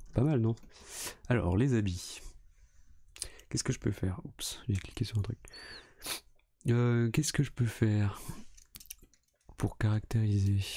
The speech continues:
Où ils sont déjà ? Ici. Comme couleur, là les couleurs on est trop proche. On est trop proche de, de la couleur de,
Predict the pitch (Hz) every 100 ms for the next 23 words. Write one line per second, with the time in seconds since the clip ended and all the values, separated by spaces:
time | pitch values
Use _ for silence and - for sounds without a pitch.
0 | - - - - - - - - - -
1 | - - - - _ - - - - -
2 | _ - - _ - - - - - -
3 | - - _ _ _ _ - - - 107
4 | 104 - 101 95 90 90 - - 107 -
5 | 107 95 - - _ - - - - -
6 | - - _ _ - 110 - 120 135 139
7 | - 131 123 113 120 143 110 104 - 120
8 | - - 104 - - - - - - 107
9 | 107 - 117 - - 120 - 107 101 98
10 | 95 98 101 _ - - _ _ _ _
11 | _ _ _ _ _ _ _ _ _ -
12 | _ _ _ _ - 101 98 - 107 107
13 | 104 95 92